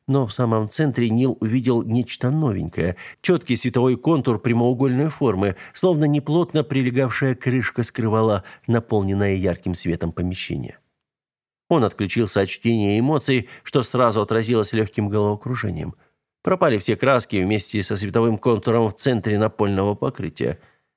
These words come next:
Сейчас он рассмотрел под ногами только одинаковые прямоугольные плиты – серые и скучные. «Я же говорил, тут никаких опасностей». «И сейчас ты начинаешь меня очаровывать?»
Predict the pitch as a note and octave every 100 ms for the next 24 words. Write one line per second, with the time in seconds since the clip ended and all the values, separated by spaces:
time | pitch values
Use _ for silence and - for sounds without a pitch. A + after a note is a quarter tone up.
0 | _ - G#3 E3 C3 A2+ A2 A#2+ C3+ C3
1 | B2 G2 A2+ G#2+ C3 B2+ G#2+ - - C3+
2 | - C3+ B2+ B2 C3 B2 A#2+ A#2 A#2 A#2+
3 | B2 A#2+ A#2+ A#2 C3 C3+ B2+ F#2 G#2+ F#2
4 | - _ _ _ - F#3 D#3+ C3+ B2+ -
5 | C#3+ - - - - - _ _ _ _
6 | _ _ _ _ - F#3+ G3 F#3+ F#3+ F#3
7 | C#3 G2+ - - D#3+ B2+ A2+ C3 - B2
8 | - E2+ - E2 - F#2+ E2+ _ _ _
9 | _ _ _ _ - C#3+ C3+ C3 - D#3+
10 | D#3+ - B2+ A2+ C3 D#3+ C#3+ C#3 C#3 D#3
11 | - - - B2 A2 G#2 D3 G3+ -